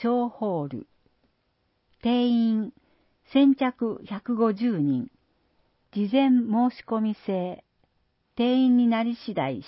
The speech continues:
締め切り。費用、無料。その他、手話通訳、託児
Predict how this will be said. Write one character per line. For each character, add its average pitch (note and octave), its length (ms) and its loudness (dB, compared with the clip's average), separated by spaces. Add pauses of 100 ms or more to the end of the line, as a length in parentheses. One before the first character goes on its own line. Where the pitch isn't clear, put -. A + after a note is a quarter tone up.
締 E3+ 60 -6
め E3+ 160 -4
切 D#3 220 -12
り。 D3+ 200 -8 (960)
費 C4+ 180 2
用、 F3+ 340 0 (260)
無 F3 220 -2
料。 F3 440 -4 (1160)
そ B3+ 180 0
の C#4 160 6
他、 - 320 -6 (680)
手 A#3+ 80 0
話 C#4 220 2
通 - 180 -6
訳、 E3 640 -2 (240)
託 A#3 340 -2
児 A3+ 260 -6